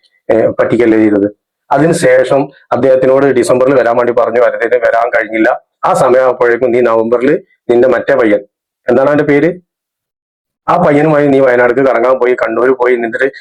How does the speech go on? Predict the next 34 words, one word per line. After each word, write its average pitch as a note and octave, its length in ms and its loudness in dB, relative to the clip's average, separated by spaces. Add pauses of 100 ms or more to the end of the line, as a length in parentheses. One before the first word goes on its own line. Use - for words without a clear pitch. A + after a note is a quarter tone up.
(180)
പല C#3 180 2
തവണ D3+ 280 0
പല C#3+ 160 0
ഇന്റർവ്യൂവിലും B2+ 380 0
നിന്റെ A#2+ 160 0
അടുത്ത് A2+ 140 -8
ചോദിച്ചു, A2 320 -4 (240)
"എവിടുന്നാണ് C3+ 380 2
നിങ്ങളെ B2 200 2
മാരേജ് A2+ 340 0
കഴിഞ്ഞത്, A#2 280 0
എവിടെയാണ് A#2+ 340 0
നിങ്ങളെ A#2 260 0 (340)
പിന്നെ A2+ 220 2
പള്ളിക്കന്ന് A#2 600 2
നിക്കാഹ് A#2+ 360 0
കഴിഞ്ഞത്?" A2 380 0
നീ C#3 60 2
അതിന് C#3 200 0 (100)
തുള്ളിക്ക് C#3+ 340 0
തുള്ളിക്ക് C3 240 0
മാറിപ്പോയി. A#2 520 -2 (440)
ഒരു C#3 120 2
ഇന്റർവ്യൂവിൽ D#3 340 2
പറഞ്ഞതല്ല C#3+ 400 2
അടുത്തേൽ B2 400 0
പറയുന്നത്, G#2 340 -2 (1040)
പിന്നെ C#3+ 160 0
നിന്റെ D3 180 2
ചാനലിൽ C#3+ 360 0
വന്ന് C#3 180 0
പറയുന്നത് C3 320 0
അത് C3+ 160 0
വേറെ. G#2+ 280 0